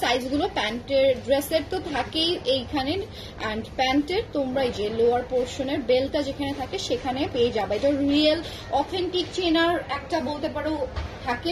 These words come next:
না যে উপায়, so এটাও একটা উপায়। অনেকে থাকে যে আপু same print copy করে ফেলে, কিভাবে বুঝবো? So যারা make করছে কপিগুলো তাদের এই সিলটা থাকে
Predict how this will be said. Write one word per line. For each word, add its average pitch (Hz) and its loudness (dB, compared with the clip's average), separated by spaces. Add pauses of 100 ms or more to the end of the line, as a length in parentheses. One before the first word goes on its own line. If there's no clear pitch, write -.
(100)
না 480 -2 (220)
যে 220 -2 (540)
উপায়, 359 2 (160)
so 320 -2 (180)
এটাও 392 0 (120)
একটা 294 -4 (120)
উপায়। 196 -10 (140)
অনেকে 302 -4 (120)
থাকে 320 -4
যে 330 2
আপু 370 -2 (180)
same 370 0 (140)
print 349 2 (320)
copy 285 4 (100)
করে 330 2 (100)
ফেলে, 294 4 (140)
কিভাবে 330 2 (160)
বুঝবো? 214 -8 (380)
So 254 2 (320)
যারা 285 2 (180)
make 359 2 (140)
করছে 359 -2 (120)
কপিগুলো 302 0 (120)
তাদের 269 0 (220)
এই 339 4 (140)
সিলটা 359 0 (140)
থাকে 277 -2